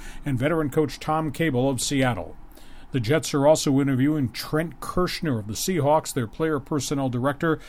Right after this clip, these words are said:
for the vacant G M job. Falcons have been given permission to interview Todd Bowles of Arizona, Terrell Austin of Detroit,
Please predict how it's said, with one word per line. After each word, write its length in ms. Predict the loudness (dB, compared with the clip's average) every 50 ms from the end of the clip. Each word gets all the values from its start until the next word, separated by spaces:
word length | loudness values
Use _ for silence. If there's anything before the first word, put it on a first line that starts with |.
| -20 -20 -20 -4
for 160 | -2 0 2
the 80 | 2
vacant 360 | 4 2 2 2 2 0 0 0
G 220 | 0 0 2 2
M 160 | 2 0 0
job. 380 | 0 0 -2 -2 -2 -6 -8 -12 -16 -20 -20 -20 -20 -20 -20 -20 -20 -20 -20
Falcons 500 | -8 -2 0 0 0 0 0 0 0 2
have 80 | 2 2
been 140 | 2 2 2
given 280 | 2 2 2 2 0
permission 440 | 0 0 0 2 0 0 0 0 0
to 120 | 0 0 0
interview 360 | 0 0 0 2 2 2 0
Todd 420 | 0 -4 -4 -2 -2 -2 -2 0
Bowles 300 | 2 4 4 4 2 2
of 80 | 0 0
Arizona, 640 | 0 2 2 2 4 4 4 4 2 0 -2 -4 -8
Terrell 420 | -6 -2 0 2 4 4 4 4
Austin 520 | 4 4 6 6 4 4 2 0 0 0 0
of 80 | 0
Detroit, 500 | 0 -2 -2 0 2 2 4 4 2 0